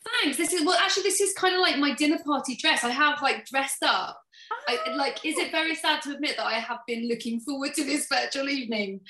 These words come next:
Speaker 1: for, like, quite some time? And
Speaker 2: No.
Speaker 1: planning who I'm gonna invite.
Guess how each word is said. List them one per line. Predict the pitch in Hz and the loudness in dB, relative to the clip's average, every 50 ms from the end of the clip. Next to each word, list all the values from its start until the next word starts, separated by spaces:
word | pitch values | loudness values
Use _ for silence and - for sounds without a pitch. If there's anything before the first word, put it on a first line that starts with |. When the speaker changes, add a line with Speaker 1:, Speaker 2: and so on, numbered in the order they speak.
| - - - - - | -20 -18 -18 -10 -2
Speaker 1:
for, | - 285 | 0 2
like, | 254 240 226 - - - | 4 6 6 4 4 2
quite | - 240 233 226 220 - - | 0 2 2 2 2 2 0
some | 233 226 226 | 0 0 0
time? | 214 220 240 240 208 196 185 190 190 190 196 208 208 | 0 0 0 0 0 0 0 -2 -4 -6 -8 -10 -8
And | - 202 196 196 202 214 247 | -6 -6 -6 -6 -8 -8 -6
Speaker 2:
No. | 294 330 | -6 -6
Speaker 1:
planning | 415 480 587 523 415 277 226 214 202 202 | -2 0 2 4 4 4 4 2 0 0
who | 226 233 220 220 226 | -2 -2 -2 2 2
I'm | 240 254 262 | 2 2 2
gonna | - 285 285 285 277 | 2 2 2 2 2
invite. | 269 269 262 240 220 208 - | 2 2 2 2 2 2 0